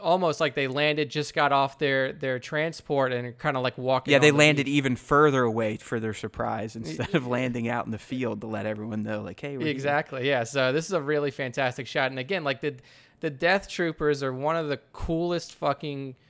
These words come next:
Speaker 1: Stormtroopers
Speaker 2: Yeah.
Speaker 1: figures out there. So anything that uses Death Troopers, I'm always a fan of.
Speaker 2: Again, Rogue One created, put out the best looking Stormtroopers ever. I mean, between these guys and, and the Scarif people and the tank people, it's like, come on.
Speaker 1: Yeah, yeah,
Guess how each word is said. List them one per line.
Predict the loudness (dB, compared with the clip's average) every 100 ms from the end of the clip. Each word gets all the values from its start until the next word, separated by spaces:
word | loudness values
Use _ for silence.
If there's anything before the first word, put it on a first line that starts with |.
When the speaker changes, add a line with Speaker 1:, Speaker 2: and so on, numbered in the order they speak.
| _ _ -10
Speaker 1:
Stormtroopers | 0 2 4 2 2 0 -2
Speaker 2:
Yeah. | 0 0
Speaker 1:
figures | 2 -2 0
out | 4 4 4
there. | 0 -2
So | -2 -2
anything | 0 -2 -2 -2 0
that | 0
uses | 0 -4 -6 -6
Death | -4 -4
Troopers, | -4 -8 -4 -6
I'm | -4
always | -4 -4 -6
a |
fan | -10 -10 -10
of. | -6
Speaker 2:
Again, | 0 0 0
Rogue | 2 6 6 6
One | 2 4 6 6 4 -2 -6 -16 _ _ _
created, | -16 -8 -2 -2 0 -2 -4
put | -4 0
out | 4 6 4 2
the | -4 -4 0
best | 2 2 0 -4
looking | -6 -4 -6
Stormtroopers | -4 -6 -6 -6 -8 -6 -8 -6
ever. | -6 -8 -10 -12
I | -6
mean, | -4 -4
between | -6 -4 0
these | 0 0
guys | 0 2 4 2 0
and, | -4 -4
and | -4 -6
the | -4
Scarif | -4 -2 -2 -4
people | -6 -6 -6 -6
and | -4
the | -6
tank | -4 -4 -4 -6
people, | -6 -6 -8
it's | -8 -10
like, | -12
come | -10 -4
on. |
Speaker 1:
Yeah, | -4 -4 _ _ _
yeah, | -14